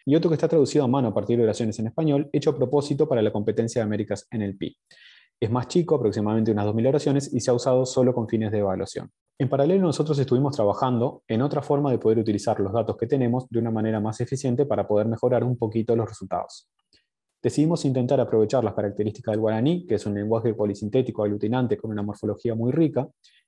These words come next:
y surgió la pregunta de si podríamos extraer información interesante de la morfología para mejorar las traducciones. Este trabajo lo realizaron dos estudiantes de grado, Janina Borges y Florencia Mercante. En este trabajo se construyeron dos herramientas. La primera es un detector de verbos.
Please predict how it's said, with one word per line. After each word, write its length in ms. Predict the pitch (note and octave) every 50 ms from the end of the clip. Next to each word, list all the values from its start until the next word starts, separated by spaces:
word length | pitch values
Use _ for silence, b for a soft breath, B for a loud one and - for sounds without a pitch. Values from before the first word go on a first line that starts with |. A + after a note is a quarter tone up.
| b
y 80 | - G3
surgió 280 | - - C#3+ - - E3+
la 80 | E3+
pregunta 260 | E3+ D#3+ D3+ D#3 D#3
de 80 | E3 D3
si 120 | C#3+ C#3+
podríamos 420 | B2+ B2 A#2 B2 C#3+ C#3+ C3+ B2 -
extraer 340 | A#2 - - A#2+ A#2+ C3 C3
información 480 | A#2 G#2+ - G#2+ G#2+ G#2 - - B2+
interesante 540 | B2 A2+ G#2+ G#2+ G#2+ - - - A#2 G#2+ -
de 80 | G2 G2+
la 80 | G2+
morfología 560 | G#2 A2 A2 - D#3+ E3 D#3+ - D3 D3 D3+
para 160 | D3 A#2+ G#2+ G#2
mejorar 320 | G#2+ G2+ - G#2+ G#2 G2
las 80 | G2 -
traducciones. 600 | G#2 G#2 F#2+ - - - - - - - - _ _ _ _ _ _ _ _ _ _ _ _ _ _ _ -
Este 160 | A#2+ - -
trabajo 320 | G#2+ B2+ B2+ C3 B2+ - C#3+
lo 80 | C#3
realizaron 420 | B2 A#2 G#2+ G#2+ G#2 - A#2+ A2+ A2
dos 160 | A2 G#2 -
estudiantes 380 | G#2+ - A2+ A2 G#2 G#2+ A#2+ A#2+
de 80 | C3
grado, 260 | C3+ C#3 D3+ D#3 D#3+
Janina 360 | C#3 - A#2+ G#2+ G#2+ G#2+ G#2+ G#2
Borges 360 | A2 A2+ A2+ - - A#2+ -
y 40 | A2
Florencia 340 | G#2 G#2 G2+ G2 F#2 G2+
Mercante. 420 | F#2+ F#2 - - - - - _ _ _ _ _ -
En 80 | C3+
este 180 | D#3 E3 F#3 F3
trabajo 320 | E3 E3 D#3+ E3 - D#3+
se 60 | D3 C3+
construyeron 420 | B2+ A2+ - A2 G#2 - C#3 C3
dos 160 | C3 C3 -
herramientas. 600 | C3 A#2 A2 G2+ G2 F2+ F2 F2 - - - - _
La 160 | - A#2+ A2+
primera 280 | B2 C3 D3 F3 F3 F3
es 80 | F3 D3+
un 60 | C3+
detector 360 | B2 A2 A2+ G#2 - B2+ B2+
de 80 | A#2 G#2
verbos. 380 | G2 F2+ - F#2 - - -